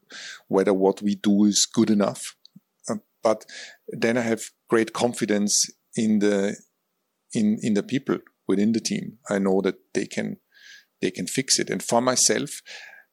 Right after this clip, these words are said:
I think it is important to, to surround yourself with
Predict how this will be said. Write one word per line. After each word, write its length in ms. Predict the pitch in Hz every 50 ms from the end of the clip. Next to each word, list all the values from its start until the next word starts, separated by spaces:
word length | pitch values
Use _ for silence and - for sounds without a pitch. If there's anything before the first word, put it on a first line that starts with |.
| _ _ _ -
I 100 | - 113
think 200 | - 135 139 127
it 160 | 127 113 - -
is 120 | 117 110
important 760 | 127 113 - - 110 113 113 113 - 127 120 120 110 - - - - - _ _ _ _ - -
to, 100 | - 113 - -
to 220 | - 117 113 104 - _ _ -
surround 540 | - - 120 107 104 98 101 107 117 120 110
yourself 580 | 107 101 - - 101 95 98 101 - - - - - _
with 320 | 120 107 104 104 101 98